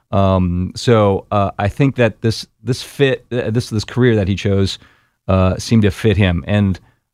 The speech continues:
uh, in addition to that, there, there was a lot of sort of, um, secrecy involved with, um,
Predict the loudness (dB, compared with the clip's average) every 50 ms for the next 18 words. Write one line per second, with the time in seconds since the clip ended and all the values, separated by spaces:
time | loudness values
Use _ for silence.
0 | _ -6 -4 -4 -2 0 0 0 2 2 0 0 0 0 0 0 2 2 0 0
1 | 0 0 0 0 -2 -2 0 0 0 0 0 0 0 0 0 0 0 -2 -4 -8
2 | -14 _ _ _ _ -10 -4 -2 0 2 2 0 0 -2 -2 0 0 2 2 0
3 | 0 -2 -4 -8 _ -20 -20 -20 _ _ _ -4 -2 -2 0 0 -2 -2 -2 -2
4 | -4 -6 -10 _ _ -4 -2 0 2 4 2 2 2 0 0 0 0 0 -2 -4
5 | -12 _ -4 -4 -2 -2 -4 -6